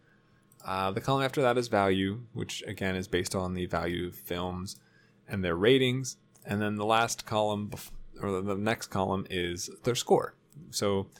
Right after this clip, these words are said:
it takes their value plus their average film rating, plus a point for every Academy Award nomination, plus a point for every Academy Award win. So Meryl Streep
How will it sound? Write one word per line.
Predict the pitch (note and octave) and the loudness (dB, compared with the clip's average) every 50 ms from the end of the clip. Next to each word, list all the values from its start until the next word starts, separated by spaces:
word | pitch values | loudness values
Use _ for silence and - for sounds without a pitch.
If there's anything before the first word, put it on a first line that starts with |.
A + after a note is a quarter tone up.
| - - - - - _ _ _ | -20 -20 -20 -20 -20 _ _ _
it | - G#2+ F#2+ - - - - | -6 -4 -4 -4 -8 -2 0
takes | A2+ A2+ - - | 0 0 0 -2
their | - B2+ A#2+ | -4 -4 -2
value | G2 G#2 G2 G2 G2 F#2+ F#2 F#2 F#2+ F#2+ G2 A2+ - - _ _ _ _ | 2 4 4 4 4 4 2 2 0 -2 -2 -4 -8 -14 _ _ _ _
plus | - - G2+ G2+ - | 2 2 4 4 2
their | - - G2 - - | 2 0 0 0 0
average | F2 F2+ F2+ A#2+ B2 - - | 0 2 2 2 2 4 4
film | - A2 G2+ G2 F#2+ | 4 4 4 4 2
rating, | F2+ F2 F2+ F2+ F2 F2 F2 G2 - - _ _ _ _ _ _ | 2 2 0 0 -2 -4 -6 -8 -12 -18 _ _ _ _ _ _
plus | - - G2+ F#2 - - - - | -4 -2 0 0 0 -2 -6 -10
a | - | -14
point | - - A2 A2 G#2 - - | -6 -4 -2 -2 -2 -4 -4
for | - G2 | -2 -2
every | G2 F#2+ G2+ F#2+ F#2 | 0 2 2 2 2
Academy | - - F2+ F2 F2+ F2+ | 2 0 -4 -4 -2 -2
Award | F2+ F2 F2+ G2 G#2 | -4 -4 -4 -4 -4
nomination, | G#2 G2 - B2+ C#3+ C#3+ B2+ - - C3 B2 A#2+ | -4 -2 0 2 2 2 2 0 0 -2 -2 -2
plus | G#2+ G#2+ G#2 A2 | -2 -2 -2 -4
a | G#2 | -6
point | - - G#2+ - | -6 -6 -6 -4
for | - - | -2 -2
every | F2+ F#2+ F#2 F#2 | 0 2 2 0
Academy | - - E2 F2+ F#2 F#2 | 0 0 0 0 0 0
Award | F2 E2+ E2 - - - - _ | 0 -2 -2 -2 -4 -6 -8 _
win. | - - E2+ E2 - - - - - _ _ _ _ _ _ _ _ _ _ _ _ _ _ _ _ _ | -6 -2 0 0 0 -2 -6 -12 -16 _ _ _ _ _ _ _ _ _ _ _ _ _ _ _ _ _
So | - - F#2 F#2 F2+ | -12 -6 -4 -4 0
Meryl | F2+ G2 F#2+ F#2 | 2 2 4 2
Streep | - - - D3+ D3+ D3 D3 | 2 2 2 2 2 2 0